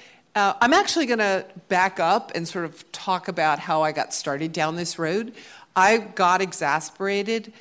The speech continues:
um, in abortion conversations that were single issue siloed,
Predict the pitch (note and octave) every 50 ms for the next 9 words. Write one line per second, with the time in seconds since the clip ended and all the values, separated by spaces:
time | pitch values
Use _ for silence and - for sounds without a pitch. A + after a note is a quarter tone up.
0 | - _ _ - F#3 E3+ F3 F3 E3+ E3+ E3+ - - _ _ _ - A3+ G#3+ G#3
1 | G#3 G#3 G#3 G#3 G#3 F#3+ - - - F#3+ E3 F3 F#3 G3 G3+ G3 - G3+ G3 F#3+
2 | F#3 - F3+ F3 D#3+ E3 E3 D#3+ - - D#3 D#3 D#3 - E3+ D#3+ D#3 D#3 - E3
3 | D#3 - E3 E3 - - - G3 F#3 F3+ E3 E3+ - - F3 D#3+ - - E3+ D#3
4 | - - C3 B2+ C#3+ D#3+ E3+ G3+ A3+ C4 C4 -